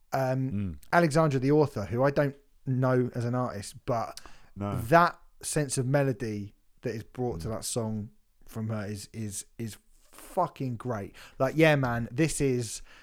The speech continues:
Speaker 1: this is one
Speaker 2: This
Speaker 1: of
Speaker 2: is a
Speaker 1: those, this is
Speaker 2: special
Speaker 1: one of
Speaker 2: album.
Speaker 1: those albums where you just think, well,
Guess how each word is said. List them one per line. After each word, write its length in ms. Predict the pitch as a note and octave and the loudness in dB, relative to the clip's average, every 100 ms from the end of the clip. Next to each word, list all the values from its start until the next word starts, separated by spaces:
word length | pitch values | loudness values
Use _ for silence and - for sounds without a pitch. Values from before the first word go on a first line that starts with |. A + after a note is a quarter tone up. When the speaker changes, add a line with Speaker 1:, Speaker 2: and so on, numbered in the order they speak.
| - - _ - - - _ - - - - - - - | -20 -20 _ -20 -20 -20 _ -20 -20 -20 -20 -20 -20 -8
Speaker 1:
this 220 | - F3 F3+ | 0 2 2
is 80 | |
one 160 | C#3 F3 | 6 6
Speaker 2:
This 60 | D#3 | 8
Speaker 1:
of 60 | D3 | 4
Speaker 2:
is 60 | |
a 40 | D3 | 4
Speaker 1:
those, 80 | F3+ | 2
this 100 | E3+ | 2
is 60 | |
Speaker 2:
special 140 | A#2 C3+ | 2 4
Speaker 1:
one 120 | D#3+ | 4
of 60 | C#3+ | 6
Speaker 2:
album. 80 | C3+ | 4
Speaker 1:
those 80 | C#3 | 6
albums 460 | C#3+ A#2 A2 G2+ | 4 4 0 -4
where 320 | G2 G#2+ G#2 G2 | -4 -4 -2 -4
you 120 | G#2 | -6
just 220 | G#2+ - | -10 -8
think, 180 | A2+ F#2+ | -8 -4
well, 440 | B2 B2+ B2+ B2 | 0 2 2 0